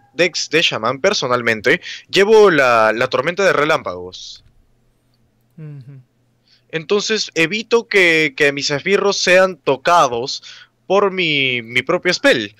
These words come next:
Speaker 1: Sin embargo, no tenía este miedo Dagoner.
Speaker 2: Sí, lo que pasa es que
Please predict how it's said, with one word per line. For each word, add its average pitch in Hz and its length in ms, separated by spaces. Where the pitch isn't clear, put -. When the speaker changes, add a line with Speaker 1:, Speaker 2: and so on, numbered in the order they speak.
Speaker 1:
Sin 269 360
embargo, 190 760
no 165 260
tenía 156 400
este 151 320
miedo 123 680
Dagoner. 92 440
Speaker 2:
Sí, 220 180
lo 208 80
que 185 80
pasa 226 240
es - 60
que 185 140